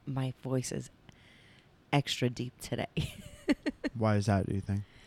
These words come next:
Speaker 1: I don't know. I haven't been sleeping good.
Speaker 2: Why is that, do you think?
Speaker 1: It's hot.
Speaker 2: That's probably it. That's probably the main contributing factor.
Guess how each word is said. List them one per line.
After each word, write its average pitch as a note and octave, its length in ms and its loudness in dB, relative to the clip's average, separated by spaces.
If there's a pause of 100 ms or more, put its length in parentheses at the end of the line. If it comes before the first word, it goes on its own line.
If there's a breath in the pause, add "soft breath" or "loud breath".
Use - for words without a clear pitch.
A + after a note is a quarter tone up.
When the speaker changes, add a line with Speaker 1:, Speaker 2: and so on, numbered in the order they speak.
(320 soft breath)
Speaker 1:
I C3+ 60 4
don't B2+ 160 4
know. - 240 -2 (120)
I C#3 100 4
haven't D#3+ 340 2
been D#3 200 4
sleeping C#3 420 0
good. C3 220 -4 (920)
Speaker 2:
Why G2 180 2
is F2+ 120 -2
that, G2 280 -2
do B1 60 -8
you D2+ 100 -8
think? E2 140 -14 (640)
Speaker 1:
It's D3 140 2
hot. - 420 -6 (2250)
Speaker 2:
That's A2+ 220 4
probably F#2+ 500 0
it. G2 200 2 (1120 soft breath)
That's G#2+ 160 2
probably G#2+ 260 10
the G2 100 8
main G2+ 240 8
contributing F#2+ 580 6
factor. F#2+ 440 2